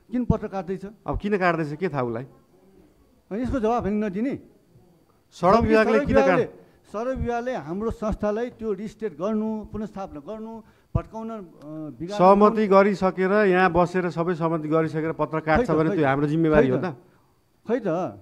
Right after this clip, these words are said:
Speaker 2: के त?
Speaker 1: त्यो सहमति खै त?
Speaker 2: सहमति भनेको
Speaker 1: सहमति हुँदाहुँदै सडक विभागले किन चाहिँ, अ, पत्र काट्दैछ हामीलाई?
Speaker 2: त्यो गैर कानुनी छ, त्यसको लागि कानुनी कारवाही गर्छौँ हामीले। सडक विभागले गरेको काम गैर कानुनी छ।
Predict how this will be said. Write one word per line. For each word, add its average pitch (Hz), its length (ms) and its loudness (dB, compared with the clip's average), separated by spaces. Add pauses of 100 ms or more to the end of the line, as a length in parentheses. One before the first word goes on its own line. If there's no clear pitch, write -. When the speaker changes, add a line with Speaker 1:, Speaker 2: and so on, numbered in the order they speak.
(140)
Speaker 2:
के 180 80 -2
त? - 80 -8 (480)
Speaker 1:
त्यो 226 100 -4
सहमति 220 360 0
खै 190 160 -4
त? 131 140 -10 (300)
Speaker 2:
सहमति 202 440 2
भनेको 165 260 4
Speaker 1:
सहमति 311 260 2
हुँदाहुँदै 262 580 4
सडक 262 260 -6
विभागले 254 280 -2
किन 277 240 -6
चाहिँ, 254 160 -4
अ, - 500 -6
पत्र 247 300 -2
काट्दैछ 214 380 0
हामीलाई? 175 280 2
Speaker 2:
त्यो 196 120 4
गैर 190 180 6
कानुनी 165 300 2
छ, 117 80 -8
त्यसको 151 260 -4
लागि 160 120 2
कानुनी 151 280 0
कारवाही 131 300 -2
गर्छौँ 117 260 -6
हामीले। 98 200 -12 (1080)
सडक 160 100 -2
विभागले 160 340 0
गरेको 147 220 0
काम 147 180 -2
गैर 135 140 0
कानुनी 131 320 0
छ। 117 80 -4